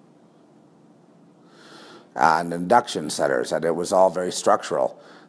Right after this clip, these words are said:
The drugs, the drink, the, um, you know, the love-ins, the music, the event, had nothing to do with what it appeared to be on the surface.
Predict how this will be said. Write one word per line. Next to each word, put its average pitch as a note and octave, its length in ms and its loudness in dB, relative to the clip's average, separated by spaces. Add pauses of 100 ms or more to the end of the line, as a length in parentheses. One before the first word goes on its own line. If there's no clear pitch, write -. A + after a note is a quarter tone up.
The F2+ 100 -2
drugs, E2 680 0 (260)
the F#2+ 180 -4
drink, G2 480 -2 (1400)
the, E2 240 0
um, D#2 480 -2 (280)
you E2+ 140 0
know, D#2 140 -2
the D#2+ 120 -4
love-ins, F#2 920 0
the G2 120 0
music, G#2 520 -2 (1700)
the F#2 80 0
event, E2+ 640 -2 (2750)
had G2 220 4
nothing G#2+ 380 -2
to G#2 80 -4
do G2 260 0
with E2 220 -4
what F2 180 0
it E2+ 160 -8
appeared E2 360 -2
to D#2 60 -8
be F2+ 180 -2
on D#2+ 100 -2
the D#2 80 -6
surface. - 580 -4